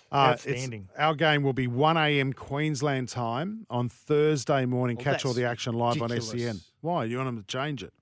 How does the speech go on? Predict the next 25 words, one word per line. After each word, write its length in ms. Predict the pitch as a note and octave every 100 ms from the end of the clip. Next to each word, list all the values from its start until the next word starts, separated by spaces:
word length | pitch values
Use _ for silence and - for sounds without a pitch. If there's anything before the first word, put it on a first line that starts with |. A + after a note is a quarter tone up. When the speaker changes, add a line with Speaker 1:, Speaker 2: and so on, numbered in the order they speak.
| _ _ -
Speaker 3:
Yeah. 220 | F#2+ -
Speaker 2:
So 100 | D#3
if 120 | C#3+
we 80 | D#3
draw, 640 | A#2+ C3 F3+ F#3+ G#3+ A#3+ -
we're 280 | D3 C#3 C3
in, 300 | B2+ C3 D#3
unless 300 | D3+ E3+ E3+
Speaker 1:
Well, 460 | G#3+ F#3+ G3 F#3+ F#3+
Speaker 2:
Tunisia 180 | D3+ C3
beat 200 | D3 C#3+
France. 800 | - C#3 C3 A#2 - - - -
Speaker 1:
Yeah. 260 | C3+ A#2+ F2+ -
Speaker 2:
Yeah. 120 | A#2 G2+
Speaker 1:
So 120 | E3
we 60 | E3+
need 180 | A3+
France 320 | - G#3 G#3+ -
to 60 |
beat 200 | F#3 D#3
Tunisia, 580 | D3+ D3+ C#3 C3 G2 - B2+
Speaker 2:
Mm. 100 | C#3+ _ _ _ _ _ -
Speaker 1:
and 360 | C#3+ C#3+ C#3+ C#3+
we 100 | D3+
need, 320 | D#3+ G3+